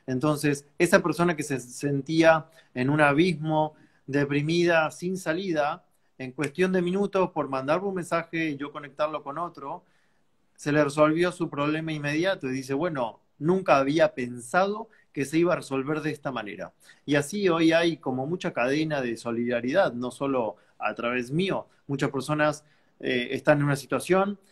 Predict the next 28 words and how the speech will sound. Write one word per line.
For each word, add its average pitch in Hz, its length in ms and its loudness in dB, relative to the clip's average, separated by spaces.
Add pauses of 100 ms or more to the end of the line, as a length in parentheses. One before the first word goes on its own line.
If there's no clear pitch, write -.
(300)
visualizan, 160 920 2
"No 175 140 2
sé 160 180 -2
cómo, 175 300 0
pero 139 160 0
voy 165 160 2
a 139 40 0
salir 147 360 2
de 147 200 2
esto", 185 440 -2 (220)
y 139 140 2
de 143 100 4
repente, 160 520 -2
pum, 185 400 0
aparece 131 520 0
la 131 80 -4
solución 131 560 -6
rápidamente, 135 1000 -6 (220)
alguien 139 340 2
le 127 60 0
ofrece 135 320 -6
trabajo, 135 640 2 (240)
alguien 143 360 2
le 131 60 -6
ofrece, 131 680 -8 (260)
eh, 113 380 -8
un 135 180 -6
recurso, 135 760 0